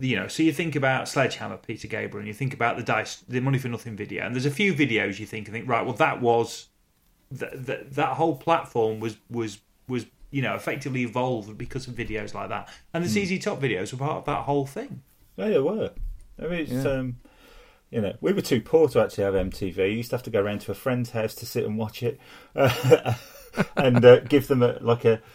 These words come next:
Speaker 2: what were they? Uh, V H S one eighties, were they, or something that you could get three hours on? It
Speaker 1: Yeah.
Speaker 2: was just like, "Just record me M T V and I'll sit and watch it endlessly on repeat."
Speaker 1: You,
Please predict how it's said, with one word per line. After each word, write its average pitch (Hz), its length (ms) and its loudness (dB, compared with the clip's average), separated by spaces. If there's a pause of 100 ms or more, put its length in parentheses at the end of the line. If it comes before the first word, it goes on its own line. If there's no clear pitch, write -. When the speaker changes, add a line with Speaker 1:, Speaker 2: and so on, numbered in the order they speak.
(340)
Speaker 2:
what 160 180 0
were 202 180 6
they? 214 380 0
Uh, 160 200 0
V 175 180 -2
H 165 260 0
S 160 340 0
one 156 240 0
eighties, 175 480 -2
were 185 200 2
they, 190 160 0
or 185 80 -2
something 190 300 -6
that 180 80 -6
you 160 100 -8
could - 80 -18
get - 180 -4
three 156 240 2
hours 156 420 0 (120)
on? 160 240 -2 (100)
It 123 60 -8
Speaker 1:
Yeah. 104 140 -2
Speaker 2:
was 123 80 0
just 147 140 0
like, 117 240 2
"Just 131 260 -2
record 123 380 0
me 110 140 4
M 107 160 2
T 110 220 2
V 110 200 4
and 104 120 0
I'll 98 120 -2
sit 113 240 0
and 104 140 -2
watch 107 240 0
it 104 140 -4 (180)
endlessly 107 480 0
on 98 160 -4
repeat." 98 420 -2 (580)
Speaker 1:
You, 147 200 -4